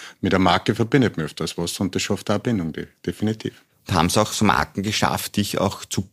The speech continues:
Speaker 2: binden? Also, dass du dann öfters kommst, öfters kaufst? Oder hast du vielleicht selber Kundenkarten gehabt, die waren ja eine Zeit lang sehr beliebt?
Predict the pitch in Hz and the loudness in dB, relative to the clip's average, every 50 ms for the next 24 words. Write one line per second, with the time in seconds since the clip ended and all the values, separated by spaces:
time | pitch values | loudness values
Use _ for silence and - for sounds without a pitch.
0 | _ - - 98 95 95 98 95 - 123 151 175 - - - 78 87 92 85 - | _ -2 0 2 2 2 0 0 0 0 0 0 -2 -4 -4 -4 -2 -2 -4 -4
1 | - - - - - - 85 - - - - - - 104 110 - - - 104 98 | -6 -8 -8 -6 -4 -2 -2 0 0 -2 -4 -2 -2 -4 -4 -4 -4 -2 0 0
2 | 95 101 - - - - 87 90 - - 98 95 - - - - - 82 87 95 | 0 0 -2 -6 -6 -6 -6 -6 -4 -2 -4 -4 -4 -4 -4 0 2 4 4 4
3 | 101 - - - 82 87 92 90 - - 95 - 92 90 - - - 80 82 87 | 2 2 0 0 0 2 2 0 0 -2 0 0 0 0 0 0 2 2 2 4
4 | - 107 107 101 98 - - - - - - _ _ - - 123 123 131 131 131 | 4 4 2 2 0 -4 -12 -20 -20 -20 -20 _ _ -2 4 4 4 4 4 2
5 | 120 - - 85 85 101 - - 107 98 104 107 101 98 92 - - - - - | 2 4 4 4 4 4 2 2 2 2 2 4 4 4 2 2 -2 -12 -12 -4
6 | - 95 92 90 87 87 90 92 - _ _ _ _ _ _ _ _ _ _ _ | 0 2 4 4 4 2 0 -4 -8 _ _ _ _ _ _ _ _ _ _ _
7 | _ _ _ _ _ - - - 82 85 87 85 85 85 - - - 67 78 78 | _ _ _ _ _ -4 2 2 4 4 4 4 2 2 2 2 2 4 2 2
8 | 87 90 87 - - - 78 - - 85 82 82 - - - - - | 2 0 0 0 2 2 2 2 2 0 0 -2 -2 -4 -10 -14 -16